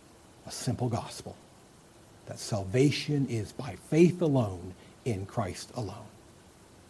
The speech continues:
Let us never lose sight of that. Oh, we're not done. They're gonna have more to say, and we're gonna take that up next week.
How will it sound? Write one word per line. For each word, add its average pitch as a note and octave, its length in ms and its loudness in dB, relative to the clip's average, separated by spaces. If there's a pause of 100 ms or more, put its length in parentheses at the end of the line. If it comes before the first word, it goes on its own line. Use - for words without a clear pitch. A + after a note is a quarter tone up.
(800)
Let G#2+ 100 -4
us - 140 -8
never A#2 640 4 (400)
lose F#2+ 180 -6
sight F#2 260 -8
of F#2 140 -12
that. - 300 -16 (340)
Oh, F3 120 12
we're F#3 280 12
not F#3+ 280 12
done. F#3+ 240 12
They're F3 120 12
gonna G3 180 12
have F3 200 10
more F#3+ 180 12
to F#3 80 8
say, G3+ 240 10
and F3 100 12
we're F#3 80 8
gonna G3 140 8
take F#3+ 260 8
that F#3+ 120 10
up F#3 140 8
next F3+ 300 6
week. A3 300 4